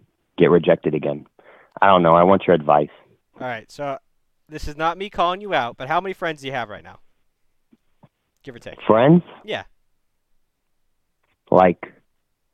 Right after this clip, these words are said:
Speaker 1: I have, like, ten really good ones.
Speaker 2: Okay, so you're not gonna be losing a lot. I mean, it, you're, you're not saying you,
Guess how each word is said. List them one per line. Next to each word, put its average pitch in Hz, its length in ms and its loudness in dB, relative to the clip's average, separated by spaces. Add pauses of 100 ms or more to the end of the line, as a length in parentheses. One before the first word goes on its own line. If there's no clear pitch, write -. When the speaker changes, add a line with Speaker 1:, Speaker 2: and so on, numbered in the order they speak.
Speaker 1:
I 135 100 4
have, 139 100 4
like, 143 180 2 (140)
ten 104 240 2
really 98 260 4
good 90 200 0
ones. 87 280 0 (360)
Speaker 2:
Okay, 107 300 -14
so - 120 -20
you're 131 100 -14
not 165 140 0
gonna 175 120 -8
be 160 80 -10
losing 156 300 -8
a 147 60 -4
lot. 113 440 -6
I 143 80 -6
mean, 143 160 -8
it, 143 120 -12
you're, 143 200 -8 (160)
you're 139 240 -8 (560)
not 143 260 -4
saying 147 200 -8
you, 127 120 -14